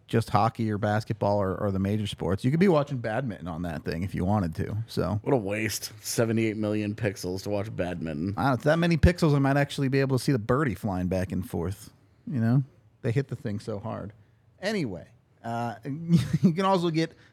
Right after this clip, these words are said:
Speaker 1: food from Victory Burger and Wings Company, uh, as well as Project Barbecue. They have a bunch of V I P seating in, in different areas of the club.
Speaker 2: It's always looked really fun.
Speaker 1: It has been. Like, I, every time I'm there, I see it, I'm like,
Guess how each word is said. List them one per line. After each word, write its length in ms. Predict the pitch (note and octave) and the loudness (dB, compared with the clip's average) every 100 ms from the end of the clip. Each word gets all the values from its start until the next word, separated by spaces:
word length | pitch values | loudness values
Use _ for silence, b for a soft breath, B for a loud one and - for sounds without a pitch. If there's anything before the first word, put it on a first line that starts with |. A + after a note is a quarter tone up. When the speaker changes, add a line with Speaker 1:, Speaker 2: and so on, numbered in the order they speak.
| b | b
Speaker 1:
food 280 | G3+ G3+ D3+ | 2 2 4
from 220 | D3+ C3 | 2 4
Victory 400 | F#3 F#3 G3 E3 | 2 2 -2 0
Burger 400 | D#3 E3 C#3+ C#3+ | 2 2 2 0
and 340 | C3 C3+ B2 | 0 0 2
Wings 380 | A#2 B2+ B2+ A#2 | 2 2 2 0
Company, 580 | - B2+ A#2+ A#2 A2+ A2+ | -4 -4 -2 -2 -4 -4
uh, 40 | |
as 440 | F#2+ G2+ G2 G2 A2 | -6 -4 -2 -2 0
well 140 | A2+ | 0
as 80 | G#2 | 0
Project 420 | - A2 A2 G2+ | 2 2 2 -2
Barbecue. 540 | B2 B2 A#2 - A2+ G#2+ B B | 0 0 0 0 0 -2 B B
They 100 | - | -2
have 100 | B2+ | 0
a 60 | A2 A#2 _ _ - | -2 -6 _ _ 6
bunch 340 | F#3+ F3 D#3+ | 8 8 4
of 120 | D3 | 2
V 220 | B2 B2+ A#2+ | 0 0 2
I 120 | A2+ | 0
P 240 | - A2 | -2 -6
seating 420 | G2+ A#2+ A#2 A2 | -6 -2 -2 0
in, 240 | G#2 G2+ G2 | -2 -2 -6
in 300 | G#2+ G2+ G2+ | -6 -6 -4
different 420 | A2 G2 G#2 F2+ | -4 -4 -4 -4
areas 540 | G2 F#2+ F2+ F#2 F#2 - | -4 -4 -2 -4 -6 -6
of 400 | F#2+ F2+ F2 F2 | -4 -4 -4 -6
the 80 | |
club. 560 | D#2+ - B2 A2+ G#2+ A2 b | -6 0 2 4 2 -2 b
Speaker 2:
It's 80 | b | b
always 200 | B2 A#2 | 2 2
looked 200 | G#2+ F#2+ | -2 -6
really 180 | G2+ F2+ | -4 -4
fun. 320 | F2+ F2 F#2+ G2 A#2+ | -4 -6 -6 -6 -4
Speaker 1:
It 80 | |
has 280 | F#2+ G#2 G2 | 0 2 0
been. 280 | G#2+ G2 E2+ | 0 0 0
Like, 380 | B1 A2+ G#2+ G2+ - | -2 0 0 -2 -4
I, 180 | - G#2+ | -4 0
every 260 | C#3 D3 D3 | 2 4 2
time 260 | D#3+ C#3 | 2 0
I'm 100 | A#2+ | -2
there, 220 | G#2+ G#2+ G2+ | -4 -4 -6
I 100 | G#2+ | -6
see 340 | G#2 - G#2+ G2+ | -6 -6 -2 0
it, 60 | |
I'm 140 | F#2+ F2+ | 0 -2
like, 220 | F2 | -4